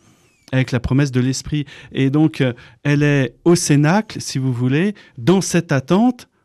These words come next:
en fait, de, de cette force d'en haut,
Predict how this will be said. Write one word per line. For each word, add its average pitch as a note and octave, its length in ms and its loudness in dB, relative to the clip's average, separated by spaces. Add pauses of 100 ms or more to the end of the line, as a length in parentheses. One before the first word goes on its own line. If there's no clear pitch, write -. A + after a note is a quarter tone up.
(120)
en A#2 120 -6
fait, G3+ 420 -2 (340)
de, A#2 680 0
de C3+ 200 -2
cette C#3+ 400 -2
force - 500 -4
d'en B2 440 0
haut, C4 320 4